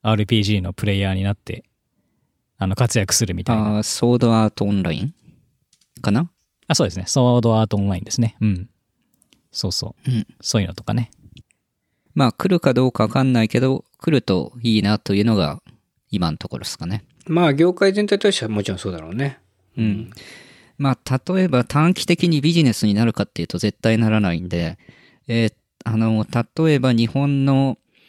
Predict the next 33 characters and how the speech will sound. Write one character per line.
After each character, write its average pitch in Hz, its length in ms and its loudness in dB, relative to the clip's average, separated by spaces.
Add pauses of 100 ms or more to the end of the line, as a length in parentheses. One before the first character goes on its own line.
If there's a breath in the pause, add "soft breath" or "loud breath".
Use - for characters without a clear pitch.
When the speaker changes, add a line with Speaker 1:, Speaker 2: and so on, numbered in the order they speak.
(280 soft breath)
Speaker 2:
え 120 400 2
ー、 - 20 0
ベ 127 140 2
ン 131 60 2
チ 139 120 0
ャ 131 60 4
ー - 20 0
キ - 100 0
ャ 135 60 4
ピ - 80 -10
タ 107 120 -2
ル 95 80 -4
が 98 60 -2
い 131 100 0
く - 80 -10
つ - 120 -8
か 92 180 0
ブ 113 140 0
イ 113 160 4
ア 113 60 4
ー - 20 2
ル 107 80 2
向 101 100 0
け 104 120 2
の 98 80 2
フ - 100 -8
ァ 110 100 4
ン 110 100 2
ド 104 160 0
を 98 40 -2
組 98 220 0
ん 80 40 -2
で、 87 280 -6